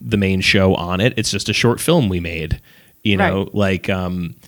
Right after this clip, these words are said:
Speaker 2: That
Speaker 1: there
Speaker 2: is
Speaker 1: was,
Speaker 2: really cool.
Speaker 1: there was one last season that's just about, like, what if reparations happened and, like, uh, it has to be done personally by,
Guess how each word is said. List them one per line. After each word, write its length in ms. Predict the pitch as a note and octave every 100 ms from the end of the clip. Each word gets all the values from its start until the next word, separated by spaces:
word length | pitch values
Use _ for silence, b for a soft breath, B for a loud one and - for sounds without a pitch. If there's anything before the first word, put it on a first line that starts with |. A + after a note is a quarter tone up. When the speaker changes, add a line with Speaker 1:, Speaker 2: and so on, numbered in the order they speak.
| B -
Speaker 2:
That 140 | G3
Speaker 1:
there 100 | G#3
Speaker 2:
is 60 | G#3+
Speaker 1:
was, 100 | F3+
Speaker 2:
really 180 | D#3 D#3
cool. 300 | - C#3 G2+
Speaker 1:
there 120 | B2
was 140 | A2
one 380 | G#2+ G#2 G#2 G2+
last 320 | F#2 F#2+ -
season 640 | - F#2+ F#2 G2 F#2 F2+ F2 _
that's 260 | G#2+ F#2+ -
just 220 | F#2 -
about, 280 | F2+ F2 -
like, 320 | F#2 F2 - b b
what 220 | A2+ G#2+
if 180 | F#2+ - -
reparations 760 | B2 G#2 G2+ F#2+ F#2+ - F2 -
happened 560 | C#2+ C2+ - G#1+ A#1+ - _
and, 380 | - E2+ E2+ E2
like, 460 | F2 E2+ D#2+ - - B B B B _
uh, 280 | F2 F2 E2+ -
it 140 | G2+
has 200 | F2+ F#2
to 60 | -
be 120 | F#2
done 340 | F2+ F#2+ F2+ F2+
personally 800 | - A2+ - G#2 F#2+ F#2 F2+
by, 720 | F2+ F#2 F2+ F#2 F2+ F2 F2